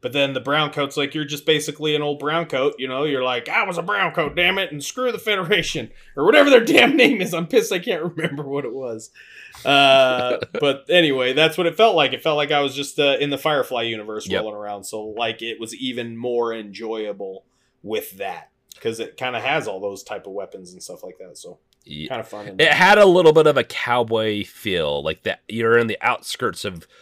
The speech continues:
Speaker 1: Yeah.
Speaker 2: of exploration of humanity kind of thing, right? So you're on the frontier.
Speaker 1: Yeah.
Speaker 2: And so,
Speaker 1: Yeah.
Speaker 2: yeah, it definitely does get that feeling at times. Spacer Choice armor can make it feel like
Speaker 1: Oh,
Speaker 2: that.
Speaker 1: yeah.
Speaker 2: Um, it's not Spacer.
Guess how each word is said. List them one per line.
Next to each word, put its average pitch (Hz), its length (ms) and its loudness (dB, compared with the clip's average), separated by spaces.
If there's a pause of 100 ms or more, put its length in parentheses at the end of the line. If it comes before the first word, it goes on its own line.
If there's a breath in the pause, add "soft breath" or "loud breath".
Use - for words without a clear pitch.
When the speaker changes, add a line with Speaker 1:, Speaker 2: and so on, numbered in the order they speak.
(180 soft breath)
Speaker 1:
Yeah. 101 100 -2 (220)
Speaker 2:
of 87 100 -4 (100)
exploration 98 1120 -6
of 85 520 -4
humanity 85 640 -8
kind 78 180 -8
of - 60 -10
thing, 69 180 -14
right? 71 240 -6
So - 100 -12
you're 87 120 -6
on 87 60 -6
the 82 60 -12
frontier. 90 720 -6 (360 soft breath)
Speaker 1:
Yeah. 110 60 -4
Speaker 2:
And 117 120 -6
so, 135 200 4
Speaker 1:
Yeah. 123 80 4
Speaker 2:
yeah, 107 180 6 (140)
it 131 100 0
definitely 175 320 6
does 131 280 4
get 120 160 -2
that 92 180 0
feeling 95 300 -4
at 78 100 -6
times. 76 420 -8 (180)
Spacer 101 360 -6
Choice 92 480 -4 (100)
armor 80 400 -8 (320)
can 85 140 -12
make 82 180 -8
it 76 80 -16
feel 82 140 -8
like 76 200 -6
Speaker 1:
Oh, - 120 0
Speaker 2:
that. 80 140 -4 (440 soft breath)
Speaker 1:
yeah. 73 520 -6
Speaker 2:
Um, 71 140 -14 (260 soft breath)
it's - 200 -20
not - 160 -6
Spacer. - 400 -14